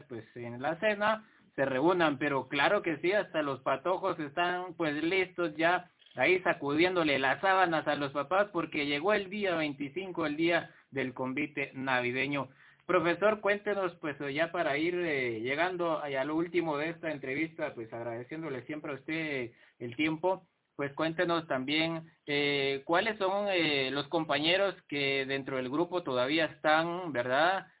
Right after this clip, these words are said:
¿Cuáles son los, eh, lo-, los compañeros nuevos y los compañeros más antiguos de estar,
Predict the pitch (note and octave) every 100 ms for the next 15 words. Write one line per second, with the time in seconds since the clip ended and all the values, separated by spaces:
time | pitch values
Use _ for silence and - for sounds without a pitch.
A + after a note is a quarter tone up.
0 | - G3 A#3 G#3+ A3 G#3+ F#3 - D3 C#3+
1 | C#3 C#3 C3+ C#3 D#3+ D3 D3+ F#3 G#3 F#3
2 | G3+ G#3 G#3+ G#3+ - C#3+ C3+ C3 B2+ -
3 | B2 B2+ C3+ E3 D#3+ E3+ E3 D#3 C3 E3+
4 | E3 C#3+ B2 A#2 D3+ D3+